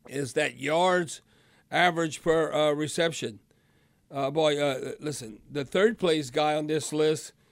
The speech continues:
would be like first if we do this for a whole season, that being Bowden. He averaged eighteen and a half. Uh, Kirkland, L S U zone, Lutcher,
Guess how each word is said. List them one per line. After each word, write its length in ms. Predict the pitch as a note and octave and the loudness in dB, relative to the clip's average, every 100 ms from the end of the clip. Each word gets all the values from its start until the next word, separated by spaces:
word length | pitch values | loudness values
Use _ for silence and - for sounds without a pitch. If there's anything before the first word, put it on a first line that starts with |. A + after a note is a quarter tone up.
| _ _ - | _ _ -8
would 180 | C#3+ | -4
be 140 | D3 F3 | 2 2
like 240 | D#3 C#3+ | 2 0
first 300 | - G3 F#3+ | 0 0 0
if 60 | D3 | -2
we 60 | |
do 140 | D3 D3+ | 0 -2
this 160 | D3+ | -2
for 140 | D3 C#3 | 0 0
a 20 | |
whole 180 | D3+ C#3+ | 2 2
season, 360 | - F3+ E3 | 0 -2 0
that 200 | D3+ D#3 | 0 -2
being 220 | D3 D#3+ C3 | -2 -2 2
Bowden. 320 | D3+ E3 D3 | 2 2 2
He 80 | E3+ | 2
averaged 320 | D#3 D3+ D3 | 2 0 -2
eighteen 340 | D#3+ - D#3+ | -4 -2 -2
and 100 | D3+ | -2
a 60 | D3 | -2
half. 400 | D3+ D3+ E3+ - _ _ _ _ - | 0 0 -2 -6 _ _ _ _ -2
Uh, 180 | D3+ | -2
Kirkland, 560 | C#3 F3+ F#3+ D3 D#3+ D3+ | 0 2 2 2 0 2
L 180 | D3+ D#3+ | 0 0
S 160 | D#3 E3 | -2 -2
U 100 | D#3 | -2
zone, 440 | D3+ D3 D3+ F#3 | 0 0 0 -2
Lutcher, 600 | - D3 E3 - D3+ F#3+ | -4 -2 0 0 -2 -2